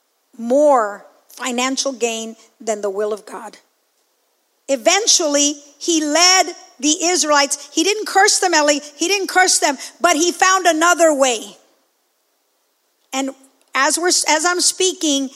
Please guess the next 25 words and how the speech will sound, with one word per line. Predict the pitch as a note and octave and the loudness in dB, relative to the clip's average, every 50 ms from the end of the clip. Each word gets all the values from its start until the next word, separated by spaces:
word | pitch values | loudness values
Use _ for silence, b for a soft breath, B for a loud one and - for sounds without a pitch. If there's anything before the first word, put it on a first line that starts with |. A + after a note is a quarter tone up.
| B B B | B B B
you're | - C4 C#4+ | -6 -6 -4
gonna | C#4+ E4+ F4+ F4 | -2 -2 -4 -4
connect | D#4+ - - D#4 C#4 C4+ D4 D#4 D4 D4 - | -6 -6 -6 -6 -2 0 -2 -2 -2 -4 -8
the | - A#3+ | -10 -8
dots | G3+ G#3+ A#3+ B3+ B3 B3 - - - - | -4 -2 -2 -2 -2 -4 -4 -2 -2 -2
of | B3+ B3 A3 G#3 G#3 | 0 -2 -6 -6 -2
what | A3 B3 C#4+ | 0 0 0
is | D4+ E4 D4 C#4+ | 0 -2 -2 -4
it | D#4+ A#3+ A3+ | -6 -4 0
God | C4 C4 C4 C4 C#4 | 2 2 2 2 0
is | - B3+ A#3+ - - | -2 -2 -2 -2 -2
trying | - - B3+ B3 | -2 -4 -4 -4
to | B3 A#3+ | -4 -4
tell | A#3+ - B3+ B3 A#3 | -4 -4 -4 -4 -6
me | A3+ B3 B3+ A#3 | -6 -6 -8 -6
not | A3+ G#3+ G#3+ G#3+ | -4 -6 -6 -6
to | - - A3 | -8 -10 -8
do? | G3+ G3 G#3+ - _ _ _ _ _ _ _ _ _ _ _ _ _ _ _ _ _ _ _ _ _ _ _ _ _ _ _ _ _ _ _ _ _ _ _ _ _ _ _ _ _ | -10 -12 -12 -14 _ _ _ _ _ _ _ _ _ _ _ _ _ _ _ _ _ _ _ _ _ _ _ _ _ _ _ _ _ _ _ _ _ _ _ _ _ _ _ _ _
What | A#3+ C4 D4 | -2 -2 0
is | F#4 F4 - | 0 -2 0
God | - F4 E4+ F4 - | 2 2 2 2 0
trying | - E4 E4 D#4 | 0 0 2 2
to | D#4 | 2
tell | - - - C#4+ C4+ C4 | 0 0 0 0 0 0
me | B3 A#3+ A#3+ B3 C#4 F4 F#4+ F4 D4 C4 B3 B B | -2 -4 -4 -2 0 0 0 0 -2 -2 -4 B B